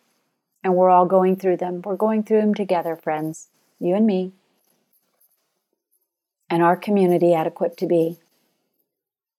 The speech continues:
But you know, the impact that you can make in the lives of your children, in the lives of your church and your community,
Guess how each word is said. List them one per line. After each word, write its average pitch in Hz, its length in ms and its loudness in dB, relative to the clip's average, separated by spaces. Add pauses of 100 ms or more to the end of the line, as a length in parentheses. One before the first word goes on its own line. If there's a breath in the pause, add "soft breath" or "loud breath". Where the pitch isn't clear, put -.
(520)
But 196 240 0
you 190 80 4
know, 196 400 0 (3500)
the 185 160 6
impact 220 500 0
that 190 180 -4
you 185 180 6
can 190 280 0
make 170 460 -2 (880)
in 196 120 2
the 196 80 2
lives 185 440 0
of 190 120 -2
your 165 120 0
children, 214 760 0 (1400)
in 190 120 4
the 190 100 4
lives 185 420 2
of 180 160 -2
your 165 160 -2
church 185 580 2
and 180 160 0
your 165 120 -4
community, 214 880 2